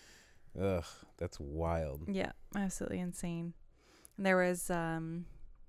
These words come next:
Speaker 2: similar units that existed in Canada in the nineteen thirties, but they just weren't referred to as Red Squads. There was
Speaker 1: Mm-hmm.
Speaker 2: only, like, one, uh, squad in Toronto that was actually referred to as that in the thirties.
Speaker 1: True.
Speaker 2: Everybody else just used different names, I guess.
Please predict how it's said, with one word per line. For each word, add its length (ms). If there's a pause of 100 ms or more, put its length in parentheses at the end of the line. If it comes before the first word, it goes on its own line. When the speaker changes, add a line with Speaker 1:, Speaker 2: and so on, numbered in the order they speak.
(320)
Speaker 2:
similar 440
units 560
that 280
existed 420
in 100
Canada 380
in 100
the 60
nineteen 360
thirties, 420
but 160
they 100
just 360 (280)
weren't 220
referred 400
to 240
as 160
Red 160
Squads. 400
There 100
was 100
Speaker 1:
Mm-hmm. 80
Speaker 2:
only, 160
like, 240 (120)
one, 680 (720)
uh, 340
squad 680
in 340
Toronto 500
that 140
was 100
actually 320
referred 400
to 120
as 120
that 260
in 120
the 80
thirties. 520 (560)
Speaker 1:
True. 300 (140)
Speaker 2:
Everybody 360
else 220
just 180
used 180
different 260
names, 240
I 60
guess. 320